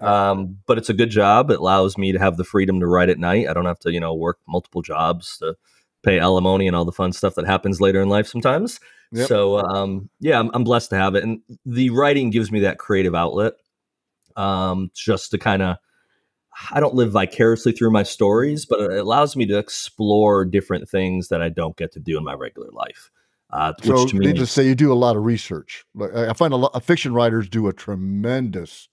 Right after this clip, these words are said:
Speaker 1: amount of research 'cause they wanna believe
Speaker 2: Research
Speaker 1: it.
Speaker 2: more than we write,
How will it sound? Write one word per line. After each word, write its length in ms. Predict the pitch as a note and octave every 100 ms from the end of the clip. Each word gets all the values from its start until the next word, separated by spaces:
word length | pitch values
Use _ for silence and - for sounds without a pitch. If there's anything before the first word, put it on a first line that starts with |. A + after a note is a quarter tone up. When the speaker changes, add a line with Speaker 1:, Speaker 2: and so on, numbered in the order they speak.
| _ _ _ G#2
Speaker 1:
amount 320 | A2+ G#2+ G2
of 100 | F#2+
research 340 | G#2 - F#2
'cause 60 | G2+
they 80 | A2+
wanna 180 | B2
believe 180 | A2+ C3+
Speaker 2:
Research 300 | A2 D3+ D3
Speaker 1:
it. 40 | B2+
Speaker 2:
more 180 | B2+ B2+
than 160 | A#2
we 100 | G#2+
write, 340 | F#2+ F#2 E2